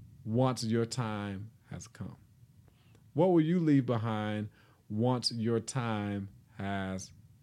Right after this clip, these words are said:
come? That's what legacy is all about. To leave something for others to build up on.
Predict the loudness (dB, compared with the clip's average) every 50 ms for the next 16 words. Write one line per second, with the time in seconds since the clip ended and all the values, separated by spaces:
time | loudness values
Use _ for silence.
0 | _ _ _ _ _ 0 2 2 2 2 0 -4 -8 -16 _ _ _ _ _ _
1 | _ _ _ _ _ _ _ _ _ _ _ _ _ _ _ _ _ _ _ 4
2 | 4 4 4 4 4 6 6 6 6 2 -4 -14 -20 -20 -20 -20 _ _ _ -4
3 | -2 2 4 6 6 6 6 4 4 2 2 -2 -2 -2 -2 -2 -4 -6 -6 -6
4 | -6 -4 -2 -2 -2 -2 -4 -6 -8 -10 -12 -14 -20 -20 _ _ _ _ _ _
5 | _ _ _ _ _ _ _ _ _ _ _ _ -20 _ _ _ _ _ 0 2
6 | 4 4 6 8 8 8 8 6 4 4 2 2 2 4 4 4 2 2 0 0
7 | 2 2 4 2 0 -2 -6 _ _ _ _ _ _ _ _ _ _ _ _ -4
8 | 0 2 2 2 0 _ 4 6 6 6 8 8 8 8 6 4 0 -4 -6 -6
9 | -6 -4 -4 -2 2 4 6 6 6 6 4 0 -2 -2 -2 -2 -2 -4 -10 -6
10 | -4 -2 -2 -2 -4 -6 -8 -14